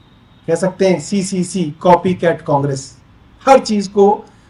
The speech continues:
अरविंद केजरीवाल से जो है चुराते हैं। भाई, अगर आपसे party नहीं चल रही,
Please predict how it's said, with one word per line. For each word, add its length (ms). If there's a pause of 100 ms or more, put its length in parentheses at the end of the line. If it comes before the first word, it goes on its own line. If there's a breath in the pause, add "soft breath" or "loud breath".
(240 soft breath)
अरविंद 380
केजरीवाल 600
से 260 (1300)
जो 120
है 320 (240)
चुराते 420
हैं। 220 (760)
भाई, 140
अगर 140
आपसे 280
party 380
नहीं 180
चल 140
रही, 180